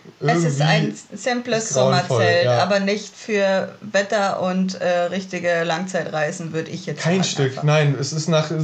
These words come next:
Speaker 2: sechs Monaten komplett undicht gewesen. Nicht eine einzige Naht hält mehr dicht.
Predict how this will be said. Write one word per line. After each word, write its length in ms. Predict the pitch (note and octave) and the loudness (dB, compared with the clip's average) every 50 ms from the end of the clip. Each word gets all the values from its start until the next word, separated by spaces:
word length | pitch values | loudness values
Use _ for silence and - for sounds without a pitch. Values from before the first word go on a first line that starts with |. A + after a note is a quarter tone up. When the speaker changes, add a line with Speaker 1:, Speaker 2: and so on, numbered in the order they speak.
| D3+ D#3+ | -2 -2
Speaker 2:
sechs 300 | D#3 D3+ E3 F#3+ - - | -2 0 0 0 0 2
Monaten 320 | F3+ F3+ F3 E3+ E3+ E3+ D#3+ | 2 4 4 2 2 0 0
komplett 300 | E3+ D#3+ D3+ F#3+ G3 F#3+ | 0 0 2 0 0 2
undicht 280 | F3+ F#3 F3+ F#3+ F#3 - | 0 0 0 0 0 0
gewesen. 540 | F3+ E3+ D#3+ E3 E3+ F3+ F3+ F3 D#3 D3 D#3 | 0 2 2 2 2 2 2 2 0 0 -2
Nicht 160 | D#3+ D3+ - | -2 -2 0
eine 200 | D#3+ E3+ F3+ D#3+ | 0 2 2 2
einzige 300 | D#3+ E3+ F3 - D#3+ D3+ | 2 0 0 -2 -2 0
Naht 280 | D3 D3+ D#3 F3 E3 | 0 2 2 0 0
hält 160 | - C#3+ C3 C3+ | 0 0 0 2
mehr 140 | C#3 C3+ | 0 0
dicht. 260 | B2+ C#3+ E3 F#3 E3+ | 0 0 0 -2 -2